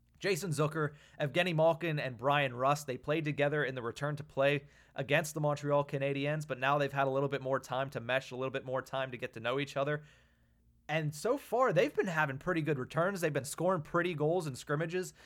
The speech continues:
They've been passing really well to each other, knowing where the other person's gonna go, playing well on the defensive side of the puck as well. Like I said, grain of salt, it is training camp, but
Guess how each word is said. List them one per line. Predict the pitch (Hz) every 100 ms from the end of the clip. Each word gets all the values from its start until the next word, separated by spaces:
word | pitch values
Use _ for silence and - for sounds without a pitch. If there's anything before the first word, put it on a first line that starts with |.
| -
They've | 147 139
been | 117
passing | - 131 160 156 170
really | 123 151 170 165
well | 156 165
to | 170
each | 165 165 - _ -
other, | 170 175 180 156 - _
knowing | 127 127 175 196
where | 185 180
the | 175
other | 180
person's | 175 175 165 143
gonna | 156 135
go, | 135 165
playing | 151 151 160 180
well | 160 165
on | 156 147
the | 131
defensive | - - 160 156 156
side | 170
of | 160
the | 139
puck | 156 160
as | 131
well. | 110 135 156 180 - _
Like | 139 139
I | 139
said, | 180 170 156 _ _ -
grain | 131 127
of | 120
salt, | - 165 165
it | -
is | 131 143
training | 156 143 147
camp, | 151 160 165
but | 147 139